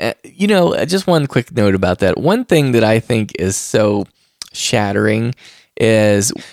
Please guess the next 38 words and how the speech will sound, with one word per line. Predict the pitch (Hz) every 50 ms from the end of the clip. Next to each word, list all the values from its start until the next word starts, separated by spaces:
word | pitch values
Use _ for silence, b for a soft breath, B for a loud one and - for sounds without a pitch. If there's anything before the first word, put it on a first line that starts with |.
| B B
presumably | - 139 131 175 190 185 170 147 139 131 127
when | 120 120 113
you | 113 110 110
would | 110 113 123 131 131 127 117 -
witness | 101 98 104 110 110 - 98 101 101 104 -
and | - 92 95
experience | 92 - - - - - 107 104 104 101 104 101 98 - -
something | - - 101 104 107 104 98
like | 101 98 98 104
this, | 120 95 98 104 - B B B B B B
like | - 147 165
if, | 160 160 -
if | - 147 - -
you, | - 214 - -
something | - - 220 226 233 202 147
bad | - - 110 107 107 107 110
happened | 110 110 101 104 - 113 104
to | 104 104
you | 101 101
or | 98 92
something | 90 - - 110 113 104 95
traumatic | - - - 95 95 92 90 92 95 98 101 104 -
would | - - 110 104 101
be | 104 95 95
at | - -
night, | - 92 92 92 95 95 98 110 - - - - b b b b b b
you | - 180 180
know, | 160 127 113
your | 113 110 107 110
vision | 110 107 95 90 95 - 98 95 95
would | 92 92 90
be | 90 92
a | 90 90
little | 90 92 92 92
bit | 92 92 92
obscured | 95 90 - - - - - 80 85 82 85 85 87 85 82
or | 82
something. | - - - 85 85 - - - 92 92